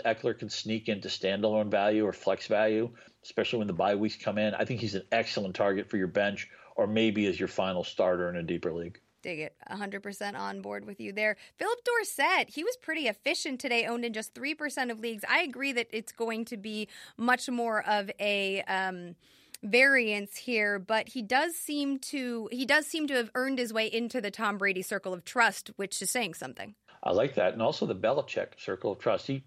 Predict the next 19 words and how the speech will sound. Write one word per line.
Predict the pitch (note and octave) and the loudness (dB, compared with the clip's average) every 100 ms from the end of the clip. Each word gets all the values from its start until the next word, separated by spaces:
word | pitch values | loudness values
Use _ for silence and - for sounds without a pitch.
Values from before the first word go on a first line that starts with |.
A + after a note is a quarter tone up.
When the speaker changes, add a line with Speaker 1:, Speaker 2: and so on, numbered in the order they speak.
| _ | _
Speaker 1:
praised | - C3 C3+ C3 | 0 2 2 0
Dorsett | C3 A2+ - A#2+ | 0 0 2 0
as | G#2+ | 0
being | A2+ G2+ | -4 -4
a | |
really | G2 G#2 | -2 -2
smart | - A#2 B2+ | 0 0 0
receiver | - - C3+ C#3+ | -2 -2 0 0
who | A#2+ | 0
could | A2+ - | -4 -2
play | A#2+ A2+ - | 2 2 4
every | G#2+ A2+ B2+ A#2+ | 0 2 0 2
different | A2 G#2+ A2+ A2+ - - - - | 0 0 -2 -4 -10 -20 -8 0
receiver | G#2+ - G#2+ G2+ | 2 4 4 2
position, | G2 F2+ A2+ - A#2 | -2 0 0 2 0
slot, | A2+ - G#2 G#2+ A#2 | 0 2 4 4 2
X | A2+ G#2+ - | 0 0 -2
and | G#2+ | 2
Y. | G#2 G#2 G#2 G#2+ | 4 4 2 0